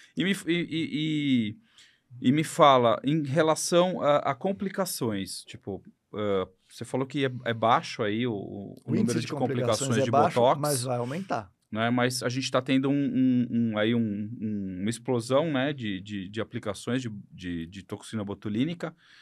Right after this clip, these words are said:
Speaker 1: É, você já pegou complicações? Quais são as, as possíveis complicações que você pode contar pra gente aí, além do,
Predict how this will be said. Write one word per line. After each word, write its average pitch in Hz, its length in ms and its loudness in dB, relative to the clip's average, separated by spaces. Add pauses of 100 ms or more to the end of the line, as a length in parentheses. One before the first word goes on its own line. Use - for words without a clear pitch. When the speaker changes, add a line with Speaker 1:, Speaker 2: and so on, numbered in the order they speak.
(260)
Speaker 1:
É, 101 720 0 (240)
você - 140 -6
já 156 100 6
pegou 160 260 2
complicações? 135 800 -2
Quais 147 180 0
são 151 120 0
as, 139 120 0
as 135 140 -8
possíveis 160 480 -2
complicações 117 600 -2
que - 60 -14
você 117 100 -6
pode 113 240 -4
contar 113 260 -6
pra 107 180 -4
gente 101 320 -6
aí, 107 120 0
além 117 240 4
do, 117 280 0